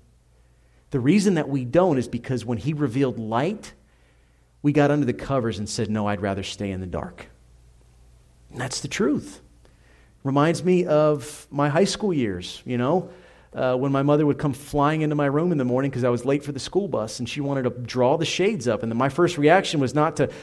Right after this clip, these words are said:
turn to the light and say, "Ah, another school day, Mom." No, it was to turn and put the covers over my head and hit the snooze bar and continue to lay in darkness.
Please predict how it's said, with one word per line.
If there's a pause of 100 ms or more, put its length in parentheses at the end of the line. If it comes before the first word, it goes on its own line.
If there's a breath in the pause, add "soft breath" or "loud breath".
(100)
turn
to
the
light
and
say, (200 loud breath)
"Ah, (240 loud breath)
another
school
day,
Mom."
No, (580 soft breath)
it
was
to
turn
and (220)
put
the
covers
over
my
head (180 loud breath)
and
hit
the
snooze
bar
and
continue
to
lay
in
darkness.